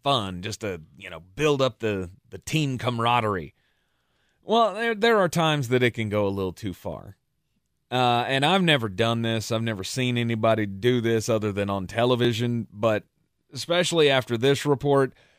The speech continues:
I don't know that there's any, uh, coming back from this. So apparently this company in Switzerland thought it would be a good idea to have a team building exercise.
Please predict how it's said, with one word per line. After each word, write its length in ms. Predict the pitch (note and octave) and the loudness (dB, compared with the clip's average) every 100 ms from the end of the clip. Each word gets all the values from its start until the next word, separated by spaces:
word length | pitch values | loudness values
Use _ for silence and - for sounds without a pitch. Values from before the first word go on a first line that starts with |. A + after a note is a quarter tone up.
| _ _ - | _ _ -4
I 200 | B2+ C3 | 0 2
don't 180 | B2+ | 0
know 200 | A2+ A2+ | -2 -2
that 180 | G2+ G2 | -2 -4
there's 340 | G#2+ G2+ F#2 G2+ | -4 -4 -4 -6
any, 400 | G2+ F#2 F2+ F2 | -6 -6 -8 -8
uh, 280 | E2+ E2 F2 _ _ | -8 -8 -12 _ _
coming 400 | - C3 A2 F#2+ | -4 -2 -2 -4
back 400 | F2 G#2 D#2+ - | -4 -4 -4 -8
from 240 | - A2 F#2+ | -8 -6 -4
this. 340 | F2+ D2 - _ _ | -6 -8 -14 _ _
So 200 | - F#3 | 0 2
apparently 680 | G3 B3 C4+ C#4 A#3 G#3 F#3+ C3 F#3 | 2 2 2 2 2 0 -2 -6 -10
this 240 | G#3 F3+ | -8 -4
company 420 | G#3+ F#3 F#3 F#3 | -2 0 0 -2
in 120 | D#3 | -2
Switzerland 680 | C#3+ - G#3 - F#3 D3+ D3 | -2 -2 0 0 2 2 2
thought 180 | D#3 D3+ | 2 4
it 60 | D3 | 4
would 200 | C#3 C3 | 2 2
be 160 | C#3 | 2
a 40 | B2 | 2
good 360 | A2 D3+ G#3 | 2 2 4
idea 720 | G3+ D3+ C3 D3 E3+ G#2+ G2+ - _ _ _ _ | 6 4 2 2 2 2 0 -4 _ _ _ _
to 360 | - D#3 D3+ D3+ | 0 4 6 4
have 200 | A2 A#2 | 2 -2
a 20 | |
team 280 | C#3+ A#3+ A3+ | 0 0 4
building 340 | F#3+ E3 B2+ | 4 4 2
exercise. 760 | A#2 G2+ F#2 - E2 A#1 - - | 0 -2 -8 -6 -6 -8 -18 -20